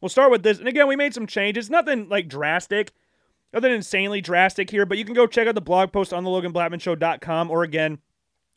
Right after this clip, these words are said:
follow Logan Blackman Show on all different forms of social media, and you'll find links on there as well. We'll tweet out a new post for you today, because, or a new link for you today, because we gotta post the graphic, and I'm struggling with this graphic. I hate making graphics. I'm bad at it.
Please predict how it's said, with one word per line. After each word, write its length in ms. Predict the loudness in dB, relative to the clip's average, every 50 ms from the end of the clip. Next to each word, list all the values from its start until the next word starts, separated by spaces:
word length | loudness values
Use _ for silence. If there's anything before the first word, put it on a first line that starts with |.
| _ -2
follow 200 | 2 4 4 4
Logan 220 | 4 4 2 2
Blackman 260 | 2 2 2 2 0 -2
Show 120 | -2 0
on 60 | 0
all 100 | 0 0
different 260 | -2 -2 -6 -8 -6
forms 200 | -4 -4 -4 -4
of 40 | -4
social 280 | -4 -4 -4 -6 -8 -8
media, 240 | -6 -4 -2 -2 -2
and 80 | -2
you'll 100 | -4 -6
find 300 | -4 -4 -4 -2 -2 -4
links 260 | -4 -6 -6 -6 -4
on 160 | -4 -4 -4 -2
there 140 | -4 -4
as 80 | -4 -4
well. 240 | -2 -2 -2 -2 -4 _ _ _ _ _
We'll 100 | -6 -6
tweet 200 | -4 -2 2 2
out 120 | 2 2 2
a 20 |
new 160 | 0 -4 -6
post 320 | -4 0 2 2 2 2 0
for 60 | -4
you 80 | -6 -6
today, 380 | -2 0 2 2 2 0 -2 _ _ _ _ _ _ _ _
because, 380 | -12 -10 -4 0 4 4 6 6
or 120 | 4 4
a 20 | 2
new 180 | 2 0 -2
link 380 | -2 -4 -4 -4 -4 -6 -8 -14 _ _ _ _ _ _ _
for 120 | 0 0
you 100 | 0 0
today, 340 | -2 -2 0 2 4 4 4
because 480 | 2 0 -6 -6 -4 -2 -2 -2 -2 -4
we 120 | -4 -2
gotta 180 | 0 0 0 0
post 300 | 0 0 0 0 0 -4
the 80 | -10
graphic, 480 | -10 -6 -2 0 0 0 0 -2 -4 -6
and 100 | -6 -6
I'm 140 | -6 -6 -8
struggling 340 | -4 0 0 2 2 2 0
with 100 | -2 -6
this 140 | -10 -10
graphic. 420 | -6 -2 -2 -2 -2 -4 -8 -10 -6 -4
I 120 | -2 -2
hate 540 | -2 -4 -10 -4 0 0 0 0 -2 -4 -6
making 240 | -6 -6 -6 -6 -6
graphics. 420 | -6 -4 -4 -6 -8 -12 -14 -12
I'm 120 | -12 -12
bad 360 | -8 -4 -2 0 0 0 -2 -2
at 140 | -4 -8
it. 100 | -10 -14